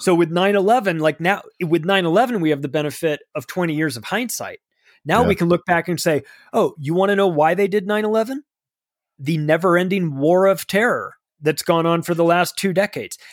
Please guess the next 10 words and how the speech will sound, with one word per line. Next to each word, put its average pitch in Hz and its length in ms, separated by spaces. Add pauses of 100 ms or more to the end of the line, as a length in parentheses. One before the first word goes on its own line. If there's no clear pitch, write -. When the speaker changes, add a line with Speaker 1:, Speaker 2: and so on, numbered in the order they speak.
Speaker 1:
How 170 120
many 190 160
trillions 185 560
of 175 80
dollars 185 400
has 185 160
the 185 80
fi-, 190 380
uh, 160 160
the, 156 320